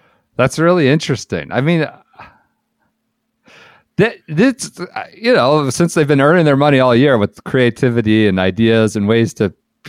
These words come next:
punish and, you know, tilt the scales and protect themselves,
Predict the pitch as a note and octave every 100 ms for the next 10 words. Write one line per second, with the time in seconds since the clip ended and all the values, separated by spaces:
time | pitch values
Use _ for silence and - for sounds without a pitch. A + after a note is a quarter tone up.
0 | _ - C3+ B2 A#2+ F#2+ - G2+ F2+ E2+
1 | - A#2 - - - - G#2 G2+ F#2 F#2+
2 | - - D3+ C#3+ - - - B2+ B2+ B2+
3 | A2 - A#2 C#3+ C#3+ B2+ A2+ - C3 B2+
4 | B2+ A#2+ -